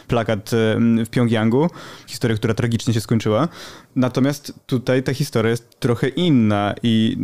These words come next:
ona mi się jakoś od razu skojarzyła z polskim przypadkiem, czyli z Emilem Czeczeczką,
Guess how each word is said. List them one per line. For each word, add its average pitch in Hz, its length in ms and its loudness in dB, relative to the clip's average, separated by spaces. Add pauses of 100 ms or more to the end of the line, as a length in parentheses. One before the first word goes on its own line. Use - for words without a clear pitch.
(160)
ona 120 220 2
mi 139 80 4
się 143 140 -2
jakoś 139 320 0
od 135 120 0
razu 131 180 0
skojarzyła 127 720 2
z - 80 -8
polskim 131 400 0
przypadkiem, 113 580 -2
czyli 117 400 2
z - 100 -8
Emilem 117 920 2
Czeczeczką, 113 600 -4